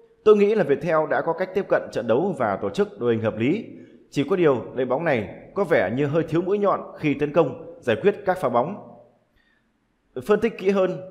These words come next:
bình luận viên Quang Tùng cho biết, điều này phản ánh hai vấn đề. Thứ nhất là Viettel cũng phải nghỉ khá lâu rồi, nên họ thiếu đi cảm giác thi đấu. V-League nghỉ từ đầu tháng năm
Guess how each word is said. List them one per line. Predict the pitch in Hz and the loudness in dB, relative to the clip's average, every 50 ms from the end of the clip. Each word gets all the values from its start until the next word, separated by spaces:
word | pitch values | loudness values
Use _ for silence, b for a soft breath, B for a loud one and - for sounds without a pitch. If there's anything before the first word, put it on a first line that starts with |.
| - - - | -20 -14 -6
bình | - 127 127 | -2 -2 0
luận | 127 120 | 0 -2
viên | 127 151 139 | -4 -4 -4
Quang | 147 147 131 | -4 -4 -2
Tùng | 135 127 110 98 | -2 -2 -2 -2
cho | - 135 | -6 -4
biết, | 139 180 214 208 - - - - - _ b b b b b b b | -2 -2 -2 -4 -6 -18 -20 -20 -20 _ b b b b b b b
điều | 147 160 165 | 0 2 2
này | 160 160 151 - | 2 2 0 0
phản | - 127 110 | 0 0 0
ánh | 117 147 | 0 -2
hai | 165 190 180 | 0 -2 -2
vấn | 165 185 165 | -2 2 2
đề. | 160 143 123 107 95 - - - - - - | 4 4 4 2 0 -4 -10 -18 -18 -16 -8
Thứ | - 214 | -6 0
nhất | 208 220 233 233 226 - | 2 2 2 2 0 -6
là | 147 139 120 107 | -4 -2 -2 0
Viettel | 101 117 113 - 160 147 143 135 139 - - - - - | 0 -2 -2 0 0 0 0 0 -2 -8 -16 -16 -8 -6
cũng | 165 175 190 208 | -6 -4 -4 -2
phải | - 135 95 | -2 -2 -2
nghỉ | 101 110 110 98 87 | 0 -2 -2 -2 -2
khá | - - 156 160 | -2 -2 -2 0
lâu | 190 180 160 | 2 0 2
rồi, | 135 139 117 98 85 - - - - - _ _ - | 2 2 2 0 0 -4 -12 -18 -20 -20 _ _ -6
nên | - 131 147 147 | 2 4 4 4
họ | 143 147 143 110 113 | 4 2 0 -2 -2
thiếu | - - 180 196 | -2 -2 -2 2
đi | 175 165 | 2 2
cảm | - - 95 101 | 2 2 -2 0
giác | 113 165 165 170 | -2 -4 -4 -4
thi | 156 139 | -2 2
đấu. | 123 127 147 190 214 - - - - B B B B B B - | 2 2 2 2 -2 -8 -12 -18 -20 B B B B B B -6
V-League | 131 190 220 220 247 240 - - 135 | 0 0 2 2 2 0 -2 -6 -2
nghỉ | 123 117 110 | -2 0 2
từ | - 139 | 2 4
đầu | 131 127 120 | 4 4 2
tháng | - 156 165 180 | 2 -4 0 0
năm | 175 165 160 | 0 0 0